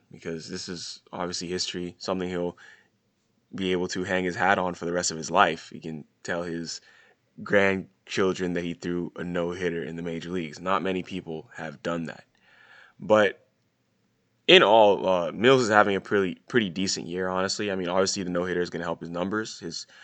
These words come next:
his E R A for the year now falls to three nine three, which is decent, right, for a back of the rotation guy. But yeah, uh,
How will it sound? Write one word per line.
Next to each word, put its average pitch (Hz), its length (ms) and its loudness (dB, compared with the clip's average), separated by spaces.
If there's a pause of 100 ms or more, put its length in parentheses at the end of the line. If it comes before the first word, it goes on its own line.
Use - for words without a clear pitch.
(220)
his 90 200 -8
E 92 120 -2
R 92 180 4
A 90 80 0
for - 120 -10
the 90 80 -6
year 90 160 -2
now 87 140 -6
falls 87 340 -8
to 85 100 -14
three 90 300 -8
nine 90 260 -6
three, 85 260 -10
which 90 200 -10
is - 280 -16 (260)
decent, 90 440 -4 (160)
right, 85 220 -8
for 85 140 -8
a 85 60 -6
back 87 200 -2
of 90 80 -12
the 85 60 -4
rotation 87 440 -6
guy. 87 300 -4 (1300)
But 92 280 4 (520)
yeah, 104 300 6 (260)
uh, 95 460 0